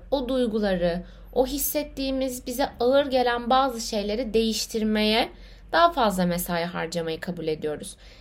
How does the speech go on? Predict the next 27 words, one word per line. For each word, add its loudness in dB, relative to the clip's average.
"Ya 0
ben 2
hiçbir -4
şey 2
yapmayayım, 0
ben 4
buradan 0
uzaklaşmayayım, 0
yolculuğa 4
çıkmayayım -4
ama 0
oturduğum -4
yerde 2
de 0
sahip 2
olduğum 0
şeyi 0
değiştirmeye 0
çalışayım." -6
diye. -2
Ve 0
bunu -2
özellikle 0
insanlara 2
karşı -2
çok 0
fazla 0